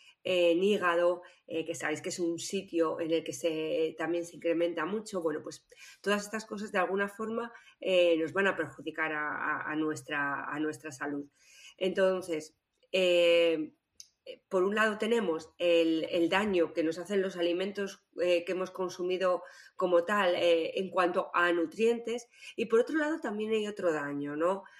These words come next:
Hay otro daño que es el, el que se ha producido por las bebidas alcohólicas. También es verdad que, que en estos, eh, en estas fechas no solamente hacemos un abuso de esos alimentos,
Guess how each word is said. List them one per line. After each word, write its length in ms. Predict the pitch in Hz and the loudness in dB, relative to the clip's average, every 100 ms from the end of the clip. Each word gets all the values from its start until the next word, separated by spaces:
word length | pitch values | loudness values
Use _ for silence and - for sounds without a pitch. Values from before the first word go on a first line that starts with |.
| - | -4
Hay 180 | 196 220 | 2 2
otro 200 | 220 240 | 4 2
daño 360 | 247 254 277 277 - _ | 2 0 -2 -6 -16 _
que 240 | 208 190 202 | 0 2 0
es 180 | 208 - | -4 -8
el, 880 | - 196 185 170 165 160 156 151 - _ - - | -2 0 2 4 4 2 0 -4 -8 _ -20 -6
el 160 | 214 185 | -4 -2
que 120 | 208 | -4
se 120 | 214 | -6
ha 80 | 208 | -6
producido 500 | 247 247 226 269 277 | -2 -2 -2 -2 -4
por 120 | 220 | -2
las 140 | 175 160 | -2 0
bebidas 400 | 165 165 156 139 | 0 0 -2 -6
alcohólicas. 580 | 135 - 147 135 147 | -10 -8 -10 -10 -10
También 240 | 156 170 180 | -4 -2 -2
es 100 | 175 | -2
verdad 360 | 202 196 240 254 - _ _ | -4 -2 -4 -4 -10 _ _
que, 880 | - 190 175 165 165 160 160 156 - - | -2 2 4 4 2 0 -2 -6 -10 -2
que 160 | 180 | 2
en 120 | 170 | 4
estos, 440 | 175 175 208 190 185 - | 2 -2 -2 -4 -6 -2
eh, 520 | 170 170 165 160 170 | 4 6 6 2 0
en 80 | 180 | -2
estas 840 | 175 202 190 190 190 190 196 - | -2 -2 0 2 0 0 -4 -8
fechas 400 | 226 220 240 254 - - - | -8 -4 -6 -6 -12 -20 -4
no 220 | 240 294 | 0 0
solamente 520 | 202 170 175 185 165 | 0 0 2 0 -2
hacemos 340 | 165 175 170 | -4 -4 -4
un 80 | 175 | -2
abuso 440 | 160 165 180 180 170 | -2 -2 -4 2 2
de 80 | 170 | 2
esos 200 | 170 165 | -4 -4
alimentos, 580 | 156 156 165 160 151 | -2 0 0 -2 -8